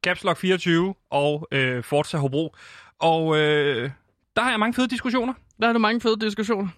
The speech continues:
Speaker 2: Nå, men det er jo, det er jo det, så sociale medier kan, ikke? At man kan diskutere løs med alle mulige
Speaker 1: Og
Speaker 2: forskellige
Speaker 1: blive klogere,
Speaker 2: mennesker.
Speaker 1: og jeg er jo blevet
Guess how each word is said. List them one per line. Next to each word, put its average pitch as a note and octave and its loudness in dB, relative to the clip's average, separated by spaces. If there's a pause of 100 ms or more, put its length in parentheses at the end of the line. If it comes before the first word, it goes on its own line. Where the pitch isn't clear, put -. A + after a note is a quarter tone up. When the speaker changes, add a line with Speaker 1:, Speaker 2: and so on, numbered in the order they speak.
(120)
Speaker 2:
Nå, D#3 0
men D3 -4
det F#3 2
er - 4
jo, A3 2
det G#3 -6
er - 0
jo B3+ 0
det, B3 0
så G#3 0
sociale G3+ 0
medier F3+ 0
kan, D#3+ -2
ikke? G#3 0
At F#3 -2
man E3+ -2
kan E3+ -4
diskutere F3+ 0
løs E3+ -2
med E3 0
alle E3 0
mulige E3 0
Speaker 1:
Og E3 -8
Speaker 2:
forskellige D3+ 2
Speaker 1:
blive C3+ 0
klogere, F3+ 4
Speaker 2:
mennesker. A#3+ 0
Speaker 1:
og B2 0 (160)
jeg B2+ 0
er B2+ 2
jo B2 0
blevet B2 -2